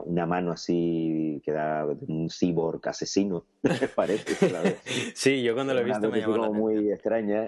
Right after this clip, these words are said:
Speaker 1: y, y aumenta la capacidad de manipular objetos y eso, o sea que gracias. Y luego, bueno, también hay un brazo robot chiquitito que tienen el, el módulo japonés.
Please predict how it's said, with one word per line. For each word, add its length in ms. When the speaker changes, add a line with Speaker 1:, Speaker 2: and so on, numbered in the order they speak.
Speaker 1:
y, 640
y 200
aumenta 1000
la 160
capacidad 380
de 60
manipular 520
objetos 680
y 60
eso, 220
o 20
sea 160
que 240
gracias. 420
Y 40
luego, 180
bueno, 180
también 220
hay 80
un 60
brazo 260
robot 260
chiquitito 540
que 100
tienen 580
el, 600
el 140
módulo 260
japonés. 460